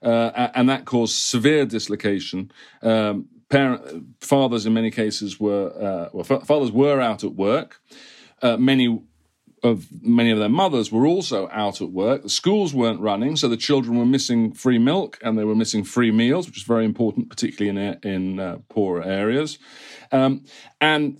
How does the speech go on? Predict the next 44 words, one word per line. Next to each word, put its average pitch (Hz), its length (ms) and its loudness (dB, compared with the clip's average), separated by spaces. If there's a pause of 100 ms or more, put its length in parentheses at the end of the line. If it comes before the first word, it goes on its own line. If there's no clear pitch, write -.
(120)
there 131 180 2
were 131 160 2
estimates 143 540 -2
that 120 120 -2
as 117 80 -2
many 131 240 2
as 120 80 0
a 123 60 0
million 135 420 4
children 120 500 -2
might 107 200 0
have 98 80 -10
been 107 120 0
effectively 113 460 -2
running 113 420 2
wild 120 400 0
in 92 160 -4
London, 90 420 -6 (360)
uh, 98 240 -2
by 107 300 0
the 104 60 -2
middle 98 260 -2
of 92 80 -4
September 95 420 -2
nineteen 90 380 -4
thirty-nine. 95 640 -4
Now, 98 320 -4 (400)
uh, 98 420 -2
many 131 400 2 (120)
of 110 200 -4
the 101 60 -10
children 101 320 -2
who 107 80 0
had 143 100 2
been 127 120 0
evacuated, 120 680 -2
and 139 160 0
indeed 120 420 0
many 113 160 2
of 101 60 -2
the 101 80 -4
schools, 151 540 0
came 104 340 -4
back. 135 480 -2